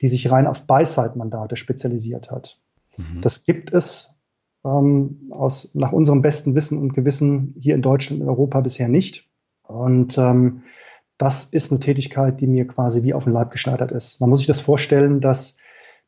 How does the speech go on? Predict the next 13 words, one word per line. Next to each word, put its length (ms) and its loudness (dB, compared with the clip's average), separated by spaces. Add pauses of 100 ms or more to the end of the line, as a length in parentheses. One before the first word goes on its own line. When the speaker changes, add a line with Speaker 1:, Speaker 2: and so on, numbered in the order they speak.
(100)
Speaker 1:
die 100 4
meisten 400 4
Investmentbanken 800 -2
sich 180 -2
auf 140 -6
der 140 0
Sell-Side, 680 0
also 160 -6
auf 100 -8
der, 400 -4
auf 200 -6
der 260 -2
Verkäuferseite 1080 -2